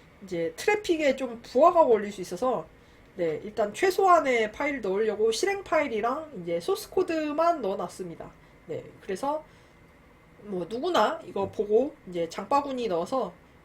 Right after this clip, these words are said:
이제 다운로드 할 수 있습니다. 네, 그 이-, 이거 빵원이에요, 빵원.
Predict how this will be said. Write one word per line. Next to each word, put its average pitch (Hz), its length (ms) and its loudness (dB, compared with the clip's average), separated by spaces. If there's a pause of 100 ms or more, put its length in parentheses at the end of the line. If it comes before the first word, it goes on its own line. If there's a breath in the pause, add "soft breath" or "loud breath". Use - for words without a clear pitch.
이제 165 200 -8
다운로드 311 480 0
할 285 180 -2
수 262 120 -12
있습니다. 202 480 -10 (500)
네, 165 240 -8
그 220 100 2
이-, 226 180 -6 (200)
이거 226 300 0
빵원이에요, 320 540 0
빵원. 220 340 -4